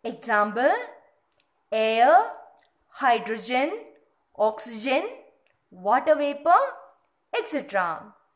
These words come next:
Question number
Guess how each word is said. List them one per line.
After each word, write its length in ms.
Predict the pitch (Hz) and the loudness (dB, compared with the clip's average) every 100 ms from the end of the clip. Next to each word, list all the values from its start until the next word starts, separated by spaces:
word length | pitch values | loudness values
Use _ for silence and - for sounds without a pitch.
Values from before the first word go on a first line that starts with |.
| _ _ _ _ _ _ _ _ _ _ _ _ _ _ _ _ _ _ _ _ _ _ - - _ _ _ | _ _ _ _ _ _ _ _ _ _ _ _ _ _ _ _ _ _ _ _ _ _ -20 -20 _ _ _
Question 360 | 415 440 480 330 | -4 -2 -2 0
number 240 | 247 330 | 4 2